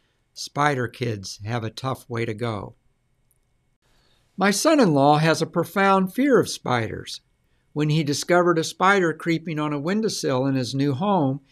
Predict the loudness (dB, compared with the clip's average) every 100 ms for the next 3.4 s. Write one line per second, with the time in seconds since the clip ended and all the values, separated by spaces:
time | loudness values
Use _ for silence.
0 | _ _ -2 0 2 2 0 0 -2 -2
1 | -4 -2 0 0 0 -2 -2 -2 0 0
2 | 0 -2 -4 -6 -2 0 0 0 2 2
3 | 2 0 -6 -14